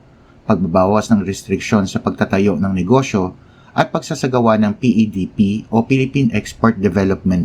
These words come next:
Plan. Ang asean Free Trade Agreement, isang kasunduan na nilagdaan noong January twenty-eight, nineteen ninety-two sa Singapore.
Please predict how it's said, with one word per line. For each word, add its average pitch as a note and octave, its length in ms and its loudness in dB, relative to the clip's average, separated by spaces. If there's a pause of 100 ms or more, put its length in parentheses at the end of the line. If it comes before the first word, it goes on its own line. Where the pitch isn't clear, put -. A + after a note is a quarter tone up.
Plan. F2 480 -2 (1700)
Ang C#3 160 0
asean D#3 480 -2
Free C#3+ 240 -2
Trade C3+ 320 0
Agreement, G#2 640 2 (720)
isang C3 240 0
kasunduan C3 720 0
na B2 80 0
nilagdaan A#2 640 2
noong A2+ 160 4
January A#2 480 2
twenty-eight, A#2 560 0
nineteen A2 320 4
ninety-two G#2+ 480 0
sa A2+ 160 -4
Singapore. F#2 640 0